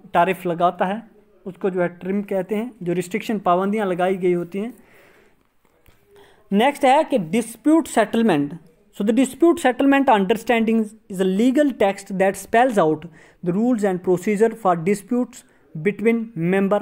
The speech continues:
countries। So these are the main key subjects under W T O। Now, difference between W T O and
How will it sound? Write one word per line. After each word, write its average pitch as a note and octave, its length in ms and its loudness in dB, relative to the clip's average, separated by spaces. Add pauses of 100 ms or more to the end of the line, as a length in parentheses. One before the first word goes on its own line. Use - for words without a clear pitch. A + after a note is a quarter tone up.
(340)
countries। D#3+ 380 -4 (500)
So F#3+ 80 -2 (120)
these C4 180 4
are C4+ 240 4
the G#3 160 0
main C#4 260 2 (380)
key B3+ 180 0
subjects F#3 640 -2 (640)
under F#3 240 2
W F3+ 540 0 (180)
T F3 220 -6
O। - 80 -4 (1120)
Now, A3+ 200 2 (560)
difference C#4 500 2
between A#3 440 -2 (460)
W A3+ 380 0
T B3 180 -2
O A#3 300 2 (360)
and G#3 380 -4